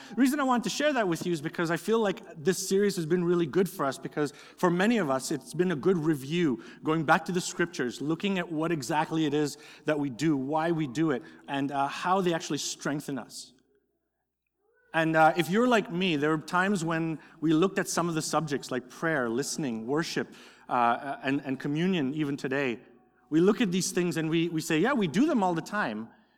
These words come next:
but do we understand why we do them? And, uh, it, it's, it's been a really good series for me because it's challenged me to think through, uh, what exactly it is that God has been doing with us,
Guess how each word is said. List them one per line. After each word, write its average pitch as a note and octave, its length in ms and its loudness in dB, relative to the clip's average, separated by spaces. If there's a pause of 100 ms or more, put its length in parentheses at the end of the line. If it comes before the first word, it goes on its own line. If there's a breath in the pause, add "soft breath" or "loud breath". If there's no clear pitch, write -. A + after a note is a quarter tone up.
(120)
but C#3+ 240 -4
do F3+ 100 0
we G3 80 4
understand G3 580 2
why E3 140 2
we D3 100 -2
do C#3+ 200 -2
them? G#2 240 -6 (480 soft breath)
And, D#3+ 240 4
uh, D#3 240 4
it, G3 220 2
it's, G3 260 2
it's - 160 0
been B3 160 0
a B3 60 2
really A3 280 4
good G3+ 180 2
series F#3+ 300 2
for E3+ 100 -4
me F3 140 0
because D3+ 320 -2
it's - 160 -6
challenged G3+ 480 0
me F#3+ 240 0
to F#3+ 120 -4
think F#3 300 -2
through, F#3 440 0 (320 loud breath)
uh, D3 140 -8
what F#3 300 -2
exactly F#3 800 0
it D#3+ 140 0
is D#3 140 0
that C#3 200 -6
God D3+ 300 -2
has D3+ 280 -2
been E3+ 220 -2
doing F3 260 0
with E3+ 200 -4
us, F3 180 -4